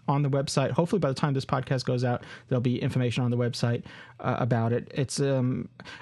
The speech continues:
essentially, um, it's, it's a way that you can come together, uh, no matter where you are on this planet, as long as you have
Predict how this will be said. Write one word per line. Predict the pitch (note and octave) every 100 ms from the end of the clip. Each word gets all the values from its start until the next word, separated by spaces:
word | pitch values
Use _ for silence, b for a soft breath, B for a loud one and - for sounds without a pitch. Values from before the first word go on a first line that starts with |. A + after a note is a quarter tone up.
| B
essentially, | D#3 A3 - G#3 E3 -
um, | - C3+ B2+ B2 A#2+ - -
it's, | G2 G#2+ B2
it's | - D3
a | D3
way | C#3 D3 D#3
that | D3 B2+ -
you | C#3
can | D3+
come | C3+ - D#3
together, | D#3+ D#3+ C3+ C3 C3 B2+ D#3+ - - -
uh, | C#3+ B2+
no | C3 C#3
matter | C#3+ C3+
where | B2 C#3
you | D3 D3
are | C3 C3 C3
on | G2 C3
this | B2 -
planet, | - B2 B2+
as | B2+ A#2
long | B2+
as | B2+
you | B2+
have | B2+ B2+